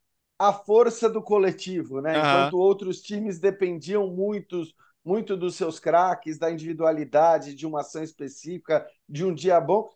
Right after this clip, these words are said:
Speaker 1: O City nunca foi isso, por mais que o De Bruyne tenha atravessado fases excepcionais, ainda hoje seja um jogador muito acima da média, mas nunca foi isso o Manchester City.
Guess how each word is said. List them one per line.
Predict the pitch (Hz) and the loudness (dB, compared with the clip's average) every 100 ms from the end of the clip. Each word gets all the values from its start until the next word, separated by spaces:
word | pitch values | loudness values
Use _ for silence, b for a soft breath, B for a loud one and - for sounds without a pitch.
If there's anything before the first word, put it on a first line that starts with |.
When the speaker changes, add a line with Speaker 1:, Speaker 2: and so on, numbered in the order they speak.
| _ | _
Speaker 1:
O | 175 | -10
City | 196 254 277 330 | -8 -8 -6 -4
nunca | 226 277 302 - | -4 0 0 4
foi | 233 220 | 6 4
isso, | 190 185 - - | 4 -6 -10 -10
por | 160 | -6
mais | 147 170 - | 0 0 0
que | |
o | 175 | -6
De | 170 | -6
Bruyne | 156 165 170 | -2 -2 -2
tenha | 160 160 156 139 _ _ - | -4 -4 -2 -6 _ _ -10
atravessado | 127 147 147 147 151 147 | -6 -4 -6 -4 -4 -4
fases | - 139 139 131 131 | 0 0 0 -4 -8
excepcionais, | 127 135 131 113 101 143 143 | -8 -10 -10 -8 -2 -2 -2
ainda | 131 131 127 | -2 0 0
hoje | 131 127 - b b - | 0 -4 -10 b b -14
seja | - 147 135 | -2 -2 0
um | 135 | -4
jogador | 131 127 110 131 | -2 -2 -2 -2
muito | 123 143 139 | -2 -4 -4
acima | 135 - 135 120 | -6 -6 -6 -2
da | 117 | -2
média, | 113 151 180 | 0 -2 -2
mas | 180 | -2
nunca | 202 226 262 | -2 0 -2
foi | - 220 190 | 2 2 2
isso | 160 - | -4 -8
o | 151 | -8
Manchester | 151 151 - 147 | -8 -10 -10 -12
City. | - 135 131 | -10 -10 -10